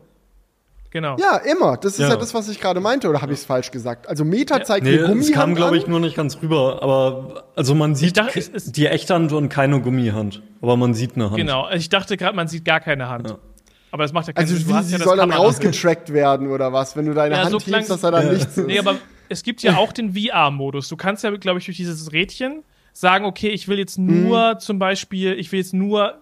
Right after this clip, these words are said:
Speaker 1: au-, am Strand sein oder sonst
Speaker 2: Mhm.
Speaker 1: was. Das, das geht
Speaker 3: Mhm.
Speaker 1: ja, das haben sie ja gezeigt,
Speaker 2: Mhm.
Speaker 1: oder?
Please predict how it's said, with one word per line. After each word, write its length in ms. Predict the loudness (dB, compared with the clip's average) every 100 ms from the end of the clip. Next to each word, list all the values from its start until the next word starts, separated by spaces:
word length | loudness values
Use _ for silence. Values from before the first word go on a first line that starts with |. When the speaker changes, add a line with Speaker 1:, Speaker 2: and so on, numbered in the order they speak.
| _ -4
Speaker 1:
au-, 140 | -2 0
am 120 | -2
Strand 360 | 0 0 0 0
sein 300 | -4 -6 -8 _ _ _ _ 0
oder 160 | 2 4
sonst 180 | 4
Speaker 2:
Mhm. 40 | 2
Speaker 1:
was. 120 | -4
Das, 140 | -10 -8
das 160 | -2
geht 160 | -2 -2
Speaker 3:
Mhm. 60 |
Speaker 1:
ja, 100 | -4 -4
das 120 | -2
haben 100 | -2
sie 100 | -2
ja 60 | -2
gezeigt, 320 | 0 0 -2
Speaker 2:
Mhm. 40 |
Speaker 1:
oder? 240 | -2 -2